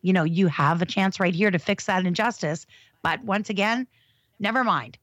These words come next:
We gotta ram it through for those anti-gun lobbyists and get their gun ban in place. Forget the fact that it's destroying families across the country. So, <laughs> and then the third one that really,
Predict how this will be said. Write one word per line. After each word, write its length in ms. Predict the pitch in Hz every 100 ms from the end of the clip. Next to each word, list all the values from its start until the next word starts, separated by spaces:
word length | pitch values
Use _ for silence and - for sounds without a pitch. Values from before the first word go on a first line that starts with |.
| -
We 100 | 185
gotta 200 | 180 156
ram 280 | 180 240
it 100 | 262
through 140 | - 254
for 120 | -
those 200 | 208 202
anti-gun 420 | 208 202 202 196
lobbyists 520 | 190 185 185 185 - -
and 160 | 131
get 220 | 151 160 -
their 240 | 170 151
gun 240 | 147 160
ban 240 | 143 143 131
in 160 | 131
place. 440 | - - - - -
Forget 380 | _ 196 190 196 - 208
the 80 | 180
fact 320 | - 160 -
that 140 | 143
it's 240 | 135 - - _ _ -
destroying 460 | 180 - 208 175
families 400 | 160 147 143 139
across 300 | 151 113 113
the 60 | -
country. 460 | - 117 - - _ _ - - - - _ -
So, 400 | - 175 139 139 _ _ _ -
<laughs> 1120 | 190 - - _ _ _ _ - - - -
and 140 | 214 226
then 160 | 220
the 80 | 220
third 280 | - 330 359
one 200 | 262 202
that 180 | 185 175
really, 560 | 220 269 247 208 170